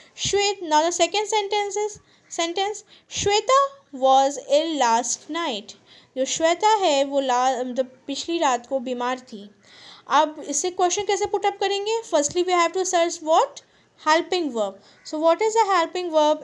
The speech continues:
in this sentence? Was। Was it helping verb? So we will put the was first, then rewrite the sentence as it is।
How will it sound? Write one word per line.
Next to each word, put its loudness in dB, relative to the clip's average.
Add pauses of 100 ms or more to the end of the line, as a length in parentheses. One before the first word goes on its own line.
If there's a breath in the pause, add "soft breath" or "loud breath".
in -4
this 0
sentence? -2 (440 soft breath)
Was। 2 (320)
Was 2
it -2 (120)
helping 0
verb? -4 (600 loud breath)
So 2 (300)
we -4
will -4 (100)
put -2
the 4 (100)
was 2 (160)
first, 0 (460 loud breath)
then 2 (200)
rewrite 0
the -2
sentence -4 (100)
as -2
it -4
is। -2